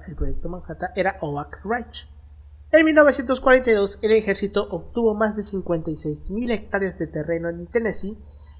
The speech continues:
al oeste de Knoxville, con la excusa de usarlo como terreno de demolición. Groves y Oppenheimer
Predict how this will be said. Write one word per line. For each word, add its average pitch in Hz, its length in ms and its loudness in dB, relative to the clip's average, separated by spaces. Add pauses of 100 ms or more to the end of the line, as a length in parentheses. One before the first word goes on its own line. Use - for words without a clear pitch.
(240)
al 302 580 6
oeste 226 400 6
de 208 140 4
Knoxville, 226 580 2 (520)
con 311 200 6
la 294 60 8
excusa 226 720 2 (840)
de 202 280 6
usarlo 208 640 6
como 220 360 0
terreno 170 520 4
de 170 120 0
demolición. 175 600 -4 (1120)
Groves 226 560 4
y 165 60 2
Oppenheimer 214 720 2